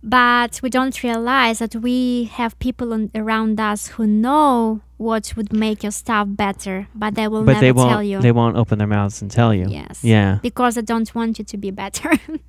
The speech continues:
Speaker 2: Oh, I never thought about that. And see, I, I, I thought it was just because they're, they're too nice or something.
Speaker 1: No, no, no, no. It's, it's because some people, um, like, you know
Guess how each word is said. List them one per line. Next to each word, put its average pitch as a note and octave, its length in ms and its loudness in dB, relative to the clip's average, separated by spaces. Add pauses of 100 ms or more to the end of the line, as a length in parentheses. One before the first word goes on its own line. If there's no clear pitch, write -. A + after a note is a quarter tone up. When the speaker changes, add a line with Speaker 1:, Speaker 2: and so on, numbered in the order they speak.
(520)
Speaker 2:
Oh, G#3+ 460 8
I D#3 80 8
never F#3+ 240 6
thought F3 180 6
about D3 280 4
that. F#2 220 6
And C3 120 4
see, E3+ 120 6
I, E3+ 120 6 (120)
I, F3 260 6
I A#3+ 40 6
thought A#3 220 6
it D#3 100 6
was D3 160 4
just - 180 2
because A#2+ 380 2
they're, A#2+ 160 4
they're A2 160 4
too G2 220 0
nice F#2 320 -2
or - 60 -8
something. - 380 -10 (220)
Speaker 1:
No, F#4 160 6
no, D#4 180 4
no, B3 220 -4
no. G#3 240 -4
It's, B3+ 460 -2
it's C4+ 260 -6
because C#4+ 460 -2
some C4 240 -4
people, B3 680 -4 (960)
um, A3+ 720 -2 (960)
like, B3 180 -6
you D4 220 -4
know C4+ 280 2